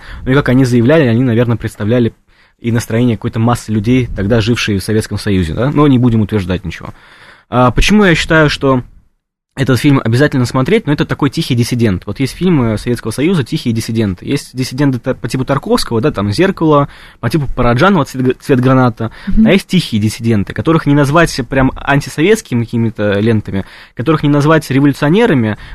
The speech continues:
Speaker 1: но они демонстрировали довольно необычные мысли для той эпохи. Например, э, мысль того, что ты не можешь найти себе дело, да, для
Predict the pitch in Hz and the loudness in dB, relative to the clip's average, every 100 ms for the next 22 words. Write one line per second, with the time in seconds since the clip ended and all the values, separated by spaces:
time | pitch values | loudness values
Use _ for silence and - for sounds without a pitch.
0 | - 135 151 214 135 127 123 139 139 185 | -4 2 2 2 0 -2 2 2 2 0
1 | 185 139 117 120 165 123 123 123 120 156 | 2 4 4 2 2 2 2 2 0 -2
2 | - 117 123 151 104 104 117 113 - 95 | -2 0 0 -2 -2 -2 -2 -4 -2 -6
3 | - - 95 120 143 127 113 - - - | -6 -12 -12 -4 0 2 0 -2 -14 -16
4 | 110 117 147 120 120 139 - 107 123 120 | -2 -2 0 -2 0 0 -2 -4 -2 0
5 | 127 117 127 - 117 113 190 196 107 104 | 0 -4 -6 -4 -2 2 2 2 0 0
6 | 147 107 101 98 95 95 92 87 - | -2 0 -2 0 0 -2 0 -2 -2